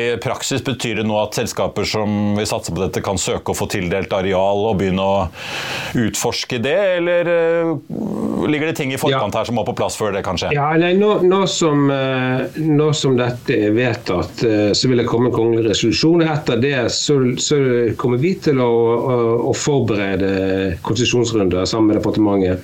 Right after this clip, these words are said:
Speaker 2: Så det kommer nok sannsynligvis allerede i år.
Speaker 1: Ja, så sel-, selskapene kan faktisk søke om areal i år, tror du?
Speaker 2: Det er i hvert fall det vi jobber med å få til.
Speaker 1: Ja, og når i p-, men da snakker vi at aktiviteten fysisk kan være i gang da allerede i tjue tjuefem?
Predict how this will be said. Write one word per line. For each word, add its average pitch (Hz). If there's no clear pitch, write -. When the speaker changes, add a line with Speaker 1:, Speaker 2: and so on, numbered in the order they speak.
Speaker 2:
Så 117
det 131
kommer 131
nok 98
sannsynligvis 123
allerede 120
i 110
år. 92
Speaker 1:
Ja, 123
så 135
sel-, 127
selskapene 120
kan 123
faktisk 110
søke -
om 98
areal 98
i 101
år, 117
tror 104
du? 90
Speaker 2:
Det 165
er 151
i 139
hvert 135
fall 156
det 170
vi 139
jobber 139
med 131
å 117
få 135
til. 92
Speaker 1:
Ja, 95
og 160
når 139
i 135
p-, 160
men 135
da 127
snakker 113
vi -
at 104
aktiviteten 104
fysisk 98
kan 104
være 95
i 95
gang 90
da 87
allerede 101
i -
tjue 87
tjuefem? 135